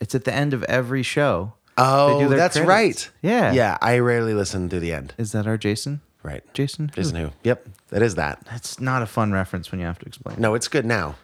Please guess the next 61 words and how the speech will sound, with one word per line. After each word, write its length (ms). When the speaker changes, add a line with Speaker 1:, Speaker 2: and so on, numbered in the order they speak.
Speaker 1:
Okay. 60
Speaker 2:
Nobody 220
else 120
is 80
gonna 160
get 120
it. 100
It's 80
Speaker 1:
No. 40
Speaker 2:
fun 200
for 340
us. 260
Speaker 1:
No, 180
a 40
few 180
people 320
have 300
told 220
me 80
they've 220
been 200
turned 200
on 120
to 60
Part-Time 380
Genius 280
Speaker 2:
It's 120
a 60
Speaker 1:
by 60
Speaker 2:
good, 140
Speaker 1:
us. 80
Speaker 2:
you 100
know, 200
it's 100
a 40
Speaker 1:
Yeah. 40
Speaker 2:
worthwhile 240
show. 200
Speaker 1:
So 380
that, 400
that 160
really 220
is 120
the 60
question, 400
though. 240
Speaker 2:
That 120
is 120
the 60
question. 360
It's 120
also 340
the 100
name 420
of 240
the 80
film 340
we're 100
covering 320
this 140
week. 260